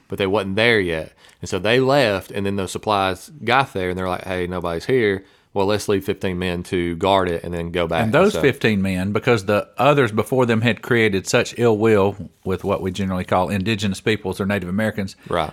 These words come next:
Speaker 2: they got themselves killed for their troubles because that bunch ended up slaughtering one of the native chiefs pretty early on.
Speaker 1: So,
Speaker 2: So,
Speaker 1: yeah,
Speaker 2: now.
Speaker 1: now, I'm telling you, I know we got very limited time, but if I could give just a quick story on, like,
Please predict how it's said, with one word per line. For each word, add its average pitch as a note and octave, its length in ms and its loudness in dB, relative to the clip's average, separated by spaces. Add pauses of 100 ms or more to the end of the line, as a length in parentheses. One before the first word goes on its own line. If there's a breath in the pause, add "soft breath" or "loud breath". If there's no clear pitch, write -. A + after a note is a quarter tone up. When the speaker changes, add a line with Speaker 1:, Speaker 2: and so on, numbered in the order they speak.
(120)
Speaker 2:
they B2 180 2
got B2 220 2
themselves G2 400 -2
killed G2 300 0
for F#2 100 -6
their F2 140 -2
troubles F2 400 -2
because F#2 380 -2
that G#2 300 -2
bunch G2 460 -4 (500 loud breath)
ended G#2 240 0
up G2 140 -2
slaughtering G#2+ 560 6
one G2 160 0
of F2+ 120 -2
the F2+ 80 -2
native F#2 340 -2
chiefs F#2+ 400 -4
pretty F#2+ 280 0
early E2+ 280 -2
on. D#2+ 240 -8 (360 soft breath)
Speaker 1:
So, - 260 0
Speaker 2:
So, F#2+ 280 2
Speaker 1:
yeah, A2 460 2
Speaker 2:
now. G#2 320 -2
Speaker 1:
now, A#2+ 340 2
I'm C3+ 200 -4
telling E3+ 380 2
you, A2 200 -2
I G#2+ 120 0
know B2 180 0
we A#2 140 -2
got G#2 440 -2
very A2 220 0
limited G2+ 360 -2
time, G2 440 -2 (420 soft breath)
but A2 80 0
if G2+ 80 -4
I A#2+ 140 2
could A#2 140 -6
give G#2 180 -2
just G2 180 -4
a F#2+ 60 -8
quick A#2 520 0
story F2 580 -4 (420 soft breath)
on, F2+ 400 -2
like, F#2 240 -2